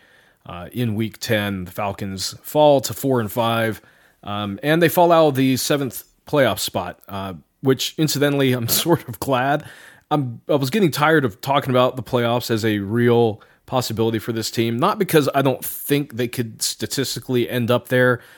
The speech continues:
They certainly can. They certainly could sneak into that seventh spot. Uh, but realistically, this is not a playoff caliber roster. And I think this game yesterday showed that to us. All right, let's talk about how the defense did. The top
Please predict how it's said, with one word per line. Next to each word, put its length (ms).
They 100
certainly 460
can. 320
They 120
certainly 340
could 220
sneak 440
into 300
that 180
seventh 380
spot. 480
Uh, 140
but 100
realistically, 720
this 200
is 140
not 140
a 80
playoff 540
caliber 420
roster. 760
And 140
I 60
think 320
this 260
game 440
yesterday 720
showed 400
that 200
to 160
us. 280
All 80
right, 240
let's 240
talk 220
about 220
how 120
the 120
defense 460
did. 280
The 80
top 440